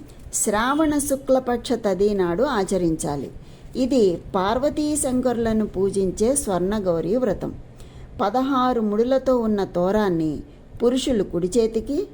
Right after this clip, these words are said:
స్త్రీలు ఎడమ చేతికి లేదా మెడలో ధరించాలి' అని చెప్పగా విని రాజు అక్కడికక్కడే ఆ వ్రతాన్ని ఆచరించి 'గుణైః షోడశభిర్యుక్తం దోరకం దక్షిణే కరే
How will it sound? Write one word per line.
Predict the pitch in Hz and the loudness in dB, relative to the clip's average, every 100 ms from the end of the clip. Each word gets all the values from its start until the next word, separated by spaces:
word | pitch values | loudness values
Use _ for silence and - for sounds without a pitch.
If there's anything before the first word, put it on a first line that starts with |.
| - - | -18 -8
స్త్రీలు | - - 233 262 220 160 - | -6 0 2 4 2 0 -2
ఎడమ | 220 254 262 214 | -2 0 0 2
చేతికి | 185 170 - 170 151 - - - 330 | -2 -4 -4 -4 -4 -10 -20 -8 0
లేదా | 254 247 190 233 | 2 2 2 2
మెడలో | 254 180 175 202 | 2 2 2 0
ధరించాలి' | 214 180 170 214 160 151 151 - - - - | 0 0 0 0 -2 -4 -6 -8 -14 -20 -6
అని | 254 262 220 | 2 4 4
చెప్పగా | 180 185 208 196 | 0 0 0 2
విని | 170 202 359 392 - - - | 2 2 2 0 -10 -20 -8
రాజు | 233 269 285 208 170 156 - | -2 0 2 2 0 -2 -4
అక్కడికక్కడే | 247 247 220 190 180 233 175 151 - 220 | 0 0 0 -2 -2 2 2 0 -4 -2
ఆ | 240 | 0
వ్రతాన్ని | 208 165 - 180 190 | 2 0 0 2 2
ఆచరించి | 147 147 170 170 175 180 254 370 - - - - - | 0 -2 0 0 2 0 -2 -2 -6 -18 -20 -14 0
'గుణైః | 190 220 254 277 277 285 | 2 4 2 2 0 -2
షోడశభిర్యుక్తం | 277 240 233 240 233 220 214 220 214 214 214 - 208 262 - - - 165 | 0 0 2 0 0 0 0 0 2 0 0 -6 -2 -2 -6 -16 -12 0
దోరకం | 175 202 247 262 262 277 247 | 2 4 2 0 -2 0 2
దక్షిణే | 208 - 214 196 196 202 | 0 0 -2 0 0 0
కరే | 170 170 208 | -2 0 0